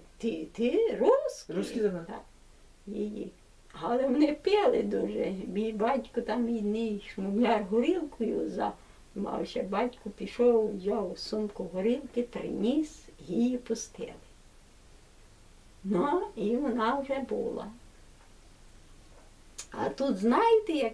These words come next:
Speaker 1: то є, сусіди? Такий був, ну, майор, він, здається. Прийшов п'яний і гониться за нею. Мені каже, там, «Ти в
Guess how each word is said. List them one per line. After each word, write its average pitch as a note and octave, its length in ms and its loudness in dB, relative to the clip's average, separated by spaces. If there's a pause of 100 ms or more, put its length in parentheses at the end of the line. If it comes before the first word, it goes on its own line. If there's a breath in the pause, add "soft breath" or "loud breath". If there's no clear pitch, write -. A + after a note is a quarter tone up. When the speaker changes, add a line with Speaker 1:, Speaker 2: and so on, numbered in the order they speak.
Speaker 1:
то G#3 100 2
є, - 280 -2 (300)
сусіди? - 800 -2 (1160)
Такий C4 400 2
був, A#3 640 2 (360 loud breath)
ну, - 260 -8 (880 soft breath)
майор, A#3+ 540 2 (160)
він, B3 160 -2
здається. - 720 -10 (1600)
Прийшов A3+ 580 4
п'яний D4+ 800 4 (1000)
і A3+ 200 4
гониться D4+ 840 2
за G#3+ 140 -2
нею. D4+ 500 0
Мені D4 340 2
каже, D4 440 2
там, A#3 240 -4
«Ти C#4 120 -10
в D#4 260 -2